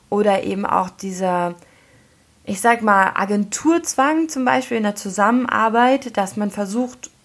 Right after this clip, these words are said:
immer für die anderen da zu sein. Man will nicht der einzige Loser sein, der aussteigt. Man will nicht der sein, der müde ist. Ähm, also all diese Zwänge und die Überlastung und auch manchmal die Überforderung, die wir haben,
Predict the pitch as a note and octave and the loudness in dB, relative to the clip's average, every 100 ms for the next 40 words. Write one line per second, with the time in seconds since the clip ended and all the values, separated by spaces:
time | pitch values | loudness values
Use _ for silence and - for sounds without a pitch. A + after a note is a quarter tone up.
0 | - A3 A3+ G#3+ G#3+ G3+ A#3+ G#3+ G#3+ G3 | -2 0 2 2 0 -6 0 0 0 -2
1 | A3 C#4 - A3+ A#3 A#3 A3 F#3+ F#3 G#3 | 0 -2 -2 0 2 2 2 -2 0 -2
2 | F#3+ G#3 G3+ F#3 F#3 F#3 G3 A3+ A#3+ G#3+ | -2 -4 -4 -4 -4 -8 -6 -4 -2 -2
3 | G#3 F#3+ F#3 F#3+ A3+ C4 - A3 G#3+ G#3+ | -2 -4 0 2 2 0 -2 0 2 0
4 | - - - - G#3 G3+ G#3 G3+ G#3 G3+ | -6 -16 -16 -10 -4 0 0 0 0 2
5 | G3 F#3+ F#3 F#3+ A#3 C#4+ C#4 - A#3 A3+ | 2 0 0 2 2 4 2 2 2 0
6 | A3 - G3 F#3 F#3 F#3 - - - - | -2 -6 -4 -4 -6 -8 -14 -20 -20 -20
7 | - - _ - - G3+ G3+ E3+ A#3+ B3 | -20 -20 _ -20 -6 0 2 4 4 2
8 | A3 G#3+ - - A#3 B3 D4 C4 G#3 F#3+ | -2 -6 -8 -4 2 4 4 4 2 -4
9 | G3 F#3 F#3 G3 C4+ - C4+ B3+ B3 A#3+ | -4 -2 0 0 -2 -2 2 4 2 0
10 | - F#3+ - - G3+ A#3 B3 A#3 G#3+ F#3 | -4 -6 -4 -4 0 0 0 -2 -2 -4
11 | F#3 F3 - - - E4 F#4+ B3 F#3 F#3 | -6 -6 -8 -16 2 4 4 0 -4 -6
12 | - F3+ F3 F3 E3+ E3+ E3+ G3+ C4 C#4 | -8 -12 -8 -8 -6 -4 -4 -2 0 -2